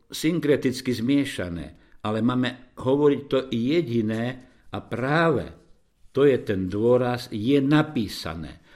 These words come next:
A už tu sa odohráva súd nad tou veľkou neviestkou. Znova otváram Zjavenie Jána, sedemnástu kapitolu. "Poď, ukážem ti odsúdenie veľkej neviestky,"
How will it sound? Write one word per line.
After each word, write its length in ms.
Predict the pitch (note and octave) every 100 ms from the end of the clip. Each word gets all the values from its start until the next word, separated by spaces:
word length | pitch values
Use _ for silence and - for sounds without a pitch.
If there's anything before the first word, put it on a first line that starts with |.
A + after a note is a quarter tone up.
| -
A 160 | A#2 C#3
už 240 | A#2+ -
tu 160 | F3+ E3+
sa 500 | - D#3 D#3 - -
odohráva 720 | B2+ C3 C#3+ C3+ C3+ C3 B2+
súd 480 | - - F3 G3+ D3+
nad 260 | G#2+ G#2+ -
tou 240 | A2+ G#2 G2+ -
veľkou 560 | - C#3 C#3 - B2 G2
neviestkou. 720 | A2+ A#2+ B2 B2 B2 - A#2+ A2
Znova 320 | A2+ B2+ G#2
otváram 560 | A2+ A2+ A2 A2+ G#2+ F#2+
Zjavenie 560 | G2+ A2 G#2+ F#2+ F#2
Jána, 400 | F#2+ G#2+ A#2 A#2+ A#2+ - - _ _
sedemnástu 720 | - A2 A2+ G#2+ G#2 - -
kapitolu. 680 | - A2 A#2 - A#2 B2 B2+ - - _ - -
"Poď, 420 | D3+ F3 - -
ukážem 480 | E3 D#3+ C#3+ C3+ C3
ti 140 | C#3
odsúdenie 880 | - F3 - - E3 D3 B2+ A2+ A2
veľkej 360 | B2 B2+ A2 G2+
neviestky," 760 | B2+ C3 C#3 B2+ - C#3 C#3